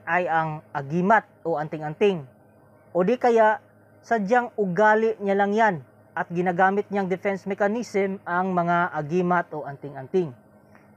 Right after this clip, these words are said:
O kung sabihin man natin na ang agimat at anting-anting ang dahilan sa kanyang pagiging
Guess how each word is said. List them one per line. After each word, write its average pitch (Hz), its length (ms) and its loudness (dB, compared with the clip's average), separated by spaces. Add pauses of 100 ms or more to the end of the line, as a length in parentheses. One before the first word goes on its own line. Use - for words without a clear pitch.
O 220 160 0
kung 233 80 2
sabihin 277 560 0
man 247 160 0
natin 196 400 0
na 170 320 0 (540)
ang 185 240 -2
agimat 226 560 0
at 175 80 -8
anting-anting 190 800 -2
ang 165 480 -2
dahilan 180 400 2
sa 170 160 -4
kanyang 165 480 -2 (320)
pagiging 165 560 -2